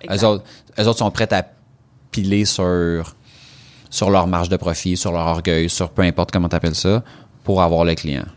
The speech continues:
Speaker 1: Mhm.
Speaker 2: Moi, je, moi, je me dis, tu sais, j'ai, j'ai comme,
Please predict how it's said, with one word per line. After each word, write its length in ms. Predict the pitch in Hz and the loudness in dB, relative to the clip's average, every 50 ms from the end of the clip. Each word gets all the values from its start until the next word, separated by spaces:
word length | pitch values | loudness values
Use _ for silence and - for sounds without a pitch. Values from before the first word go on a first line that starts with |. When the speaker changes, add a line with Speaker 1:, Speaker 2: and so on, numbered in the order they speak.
| - - | -12 -8
Speaker 1:
Mhm. 320 | 202 196 180 180 175 175 180 180 - - _ - - - - - - - - - - - _ - - - - - | -8 -6 -6 -6 -8 -8 -12 -14 -20 -20 _ -20 -20 -20 -20 -20 -20 -20 -20 -20 -20 -20 _ -20 -20 -20 -14 -8
Speaker 2:
Moi, 240 | 80 87 85 82 82 | -4 -2 -2 -2 -2
je, 80 | - - - - - | -4 -8 -12 -12 -10
moi, 160 | - - 92 90 | -4 -2 -2 0
je 100 | 82 90 | 0 0
me 100 | 82 78 | 0 0
dis, 220 | 73 73 73 73 73 | -2 -4 -4 -4 -6
tu 60 | 76 60 - - - - - | -6 -8 -10 -14 -20 -12 -4
sais, 140 | - 98 95 | 0 0 0
j'ai, 160 | 85 - - | 0 0 0
j'ai 140 | 101 95 92 | 0 0 2
comme, 240 | - 92 87 92 | 2 2 0 0